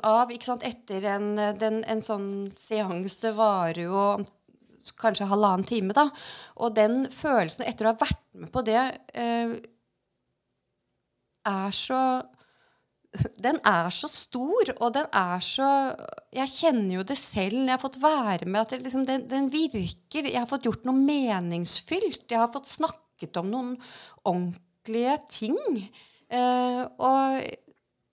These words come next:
uan-, liksom uavhengig av da bakgrunnen hos de menneskene, så tror jeg det gir liksom like mye til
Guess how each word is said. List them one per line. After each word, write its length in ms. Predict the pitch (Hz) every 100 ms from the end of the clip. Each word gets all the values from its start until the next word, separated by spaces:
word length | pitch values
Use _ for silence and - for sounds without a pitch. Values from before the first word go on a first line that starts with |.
| _
uan-, 480 | 226 226 269 269 233 - -
liksom 280 | 254 262 262
uavhengig 720 | 302 247 190 170 175 196 240
av 260 | 208 208 208
da 240 | 196 214
bakgrunnen 960 | 220 247 196 - _ 165 170 208 208 226
hos 180 | 233 -
de 120 | 233
menneskene, 400 | 240 196 208 233
så 100 | 233
tror 120 | 247
jeg 160 | 233 233
det 180 | 240
gir 180 | 202 214
liksom 220 | 226 233
like 420 | 233 254 196 - 208
mye 340 | 214 190 185
til 440 | 185 - 190 190